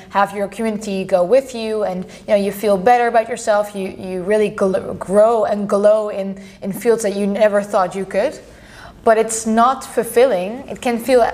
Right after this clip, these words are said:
yet somehow empty if you're just, you know, um, seeing a coach or reading a book just for the fun of your own intellect, let's say.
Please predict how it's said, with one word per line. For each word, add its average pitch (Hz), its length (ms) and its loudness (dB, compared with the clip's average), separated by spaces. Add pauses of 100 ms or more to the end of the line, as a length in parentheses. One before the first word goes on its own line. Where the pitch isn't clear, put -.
yet 214 300 2
somehow 214 560 -4
empty 269 360 -4
if 190 120 -6
you're 214 120 0
just, 208 300 0
you 226 60 -4
know, 202 320 0 (300)
um, 190 440 0
seeing 220 280 2
a 208 40 4
coach 208 320 4
or 214 60 -2
reading 202 240 0
a 190 60 -2
book 208 240 0
just 226 240 0
for 214 180 2
the - 80 -2
fun 214 240 0
of 190 100 -2
your 196 200 -2
own 247 180 2
intellect, 185 600 -4
let's 170 180 -2
say. 180 340 -2